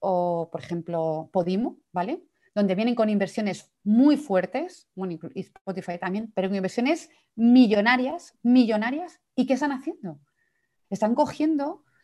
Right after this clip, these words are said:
eh, personas con, súper conocidas, eh, están pagando un pastizal a, a, a todas estas personas, periodistas, actores, eh, cantantes, escritores,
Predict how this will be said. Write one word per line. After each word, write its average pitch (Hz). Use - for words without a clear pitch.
eh, 190
personas 233
con, 190
súper 180
conocidas, 277
eh, 180
están 208
pagando 269
un 214
pastizal 214
a, 175
a, 170
a 175
todas 214
estas 220
personas, 294
periodistas, 208
actores, 214
eh, 120
cantantes, 226
escritores, 233